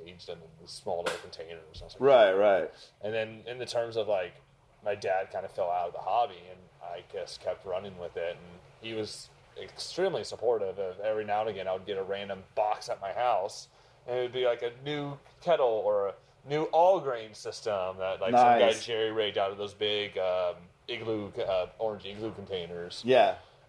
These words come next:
Speaker 1: And he just kept doing that and just really being supportive of me just running with this hobby. And then I was foolish enough to go, "Yeah, I wanna make this a profession. Perfectly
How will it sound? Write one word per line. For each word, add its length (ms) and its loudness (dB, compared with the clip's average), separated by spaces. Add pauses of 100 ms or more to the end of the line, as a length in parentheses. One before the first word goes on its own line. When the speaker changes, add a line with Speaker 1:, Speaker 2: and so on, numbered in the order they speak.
Speaker 1:
And 340 -2
he 140 -12
just 180 -10
kept 300 0
doing 240 -6
that 360 -2
and 120 -16
just 200 -16
really 360 -4
being 200 -12
supportive 540 -6
of 160 -14
me 180 -12
just 220 -14 (320)
running 280 -8
with 140 -10
this 160 -8
hobby. 540 -4 (640)
And 200 -6
then 200 -4 (140)
I 160 -4
was 140 -8
foolish 400 -8
enough 240 -4
to 60 -18
go, 260 -2
"Yeah, 240 2 (240)
I 20 -8
wanna 140 -2
make 180 -2
this 160 -2
a 60 -8
profession. 520 -4 (240)
Perfectly 420 0